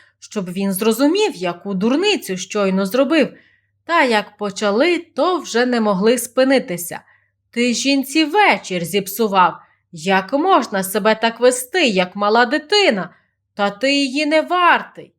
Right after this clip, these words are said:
Ми вже дали собі таку волю, що Ярема не знав, де має дітися, і швиденько від нас утік. Аж тут приходить Валентина, переодягнена і знову, як нічого не було,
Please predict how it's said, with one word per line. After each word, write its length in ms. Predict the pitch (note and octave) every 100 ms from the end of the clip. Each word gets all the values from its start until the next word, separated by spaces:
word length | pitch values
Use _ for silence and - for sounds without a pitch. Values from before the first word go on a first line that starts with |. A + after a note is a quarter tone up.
| _ _ _ _ A3
Ми 180 | C4
вже 260 | A#3 - G#3
дали 460 | F3 G3 G3+ F#3 F3+
собі 460 | - F3+ G3+ F#3+
таку 520 | F#3 F3 E3+ F#4 G4
волю, 440 | A3 A#3+ A3+ F#3 F3 - _ _
що 200 | _ -
Ярема 460 | A#3 B3+ D4+ F4 D4+
не 160 | C4 B3
знав, 440 | A#3 A#3+ D4+ G3+ F3
де 140 | A#3
має 340 | A#3 A#3+ A#3 A3
дітися, 680 | F3+ C#4 C#4 F#3+ F#3+ F#3 -
і 120 | C#4+
швиденько 800 | - - G3 E3+ B3+ E4 D#4 B3
від 240 | G#3+ G3+ F3
нас 420 | F#3 F3+ F#3 -
утік. 540 | G3+ F#3+ F#3 E3+ - _ _ _ _ _ -
Аж 300 | C#4+ F#4+ -
тут 340 | - D4 D#4+
приходить 580 | - G3 - A#3 C4 C4+
Валентина, 800 | B3+ C#4+ C#4 - F#3 F3+ E3+ F3 _ _ _ -
переодягнена 880 | E4+ F4+ B3 F3 A#3+ E4+ D#4+ C#4 B3
і 200 | G3+ F#3
знову, 560 | F3+ F#3+ E4 F4 A3
як 240 | G#3 G3 G3
нічого 460 | F#3+ B3 B3 G#3
не 120 | F#3+
було, 440 | F#3 F#3 F#3+ D#4